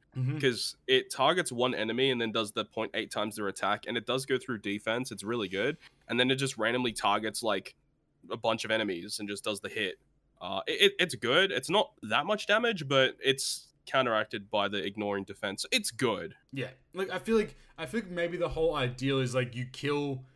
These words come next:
Speaker 1: you try to kill the first enemy where you reduce that, or you, you negate their defense, like, really quickly, and then you can have, like, the other two or three hits just, like,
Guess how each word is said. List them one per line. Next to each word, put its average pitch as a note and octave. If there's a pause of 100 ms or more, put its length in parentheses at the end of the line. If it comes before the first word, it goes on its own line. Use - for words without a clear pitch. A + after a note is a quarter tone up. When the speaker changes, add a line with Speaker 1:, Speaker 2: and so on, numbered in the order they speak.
(340)
Speaker 1:
you C3+
try D3+
to D#3
kill C#3
the A#2+
first B2+
enemy C3+
where B2+
you A2+
reduce A2+
that, A#2
or A#2
you, A2+
you A2+
negate A#2
their A#2
defense, A2+
like, A2
really A#2+
quickly, D3+ (380)
and B2+
then B2+
you B2+
can B2+
have, B2+
like, A#2+
the A#2+
other A#2+
two B2
or A#2
three A#2+
hits A#2
just, A2
like, G2